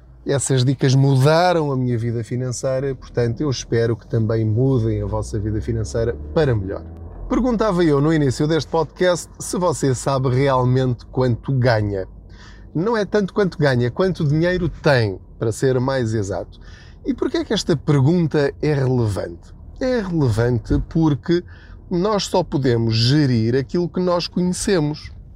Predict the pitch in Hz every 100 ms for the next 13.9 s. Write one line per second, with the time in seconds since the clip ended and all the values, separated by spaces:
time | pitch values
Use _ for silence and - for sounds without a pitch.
0 | - - - - 247 - 196 - 196 208
1 | 180 214 208 - 196 208 143 - 165 214
2 | 196 202 185 208 202 - - - - 160
3 | 185 220 208 160 - 156 156 165 160 -
4 | 156 156 151 - - - 131 143 156 160
5 | 160 160 160 151 131 151 139 107 - 135
6 | 147 139 147 151 - 131 120 120 123 -
7 | 117 113 95 95 80 143 156 160 151 -
8 | 147 - - - - 127 123 123 139 131
9 | 113 - 147 135 135 131 147 160 151 135
10 | 127 113 101 - - - - - 120 123
11 | 120 156 131 131 120 123 143 135 123 120
12 | 110 113 110 104 131 135 143 135 - 165
13 | 151 170 190 185 180 196 147 - -